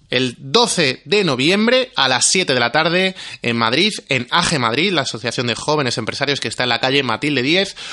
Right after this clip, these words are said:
once, ya verás qué sitio más chulo, con césped artificial y todo. Así que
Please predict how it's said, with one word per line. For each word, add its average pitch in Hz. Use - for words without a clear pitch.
once, 180
ya 156
verás 131
qué 123
sitio 117
más 104
chulo, 190
con 120
césped -
artificial 104
y 104
todo. 147
Así 135
que 214